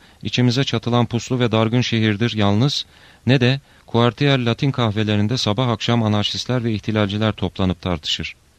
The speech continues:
Galiba şöyle dersem demek istediğimi daha kestirmeden anlatmış olacağım.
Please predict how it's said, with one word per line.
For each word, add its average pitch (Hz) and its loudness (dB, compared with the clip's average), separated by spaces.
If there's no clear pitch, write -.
Galiba 147 2
şöyle 147 0
dersem 135 0
demek 127 2
istediğimi 127 0
daha 127 2
kestirmeden 117 0
anlatmış 92 2
olacağım. 76 -2